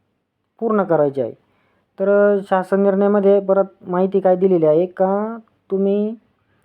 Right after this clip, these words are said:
कशा पद्धतीने केवायसी करायची ती पूर्ण डिटेल्स शासन निर्णयामध्ये दिली आहे. हे बघा, लाभार्थ्यांनी या लिंकवरती जाऊन वेबसाईटला भेट द्यायची आहे.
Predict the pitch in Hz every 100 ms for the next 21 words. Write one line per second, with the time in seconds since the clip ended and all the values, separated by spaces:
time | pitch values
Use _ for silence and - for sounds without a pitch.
0 | _ _ - 202 214 208 202 196 175 156
1 | 160 156 160 156 139 131 131 147 196 208
2 | _ _ _ _ 175 165 185 185 180 170
3 | 170 156 - _ _ 147 143 147 143 139
4 | 143 147 143 139 123 131 _ _ _ _
5 | _ - 156 147 135 156 _ _ _ -
6 | 160 175 180 180 170 170 170 170 185 208
7 | _ _ _ _ 151 165 156 165 156 156
8 | 160 180 170 170 165 147 143 151 151 147
9 | 143 - 131